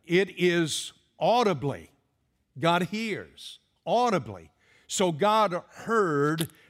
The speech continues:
their groaning. Now, if you look at this, the, the word used here is not cry, but it is groaning. God audibly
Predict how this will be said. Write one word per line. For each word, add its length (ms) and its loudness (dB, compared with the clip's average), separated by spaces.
their 220 2
groaning. 560 -2
Now, 240 2
if 200 -2
you 120 0
look 260 0
at 200 -4
this, 420 -2
the, 260 0
the 200 -4
word 500 -2
used 540 -2
here 360 -4
is 180 0
not 300 0
cry, 480 2
but 260 0
it 140 -2
is 160 -2
groaning. 640 -6
God 300 0
audibly 720 0